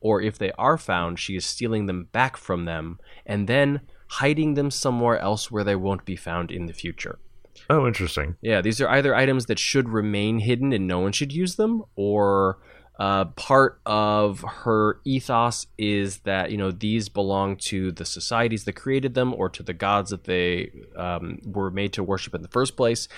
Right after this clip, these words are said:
Speaker 1: and they're hidden for a reason. Um, they are in these locations maybe as tests for people to,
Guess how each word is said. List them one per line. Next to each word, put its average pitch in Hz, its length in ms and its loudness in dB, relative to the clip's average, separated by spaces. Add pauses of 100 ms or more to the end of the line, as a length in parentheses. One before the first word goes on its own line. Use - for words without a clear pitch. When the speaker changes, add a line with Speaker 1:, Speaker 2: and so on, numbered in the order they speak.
(260)
Speaker 1:
and 95 320 -2 (100)
they're 101 180 2
hidden 127 300 0
for 104 220 0
a - 20 2
reason. 87 500 -6
Um, 87 260 -4
they 95 160 2
are 92 100 2
in 131 200 0
these 117 180 -2
locations 98 560 -4
maybe 98 200 -2
as 107 140 -4
tests - 320 -6
for 95 140 -6
people 110 340 -4
to, 90 540 -2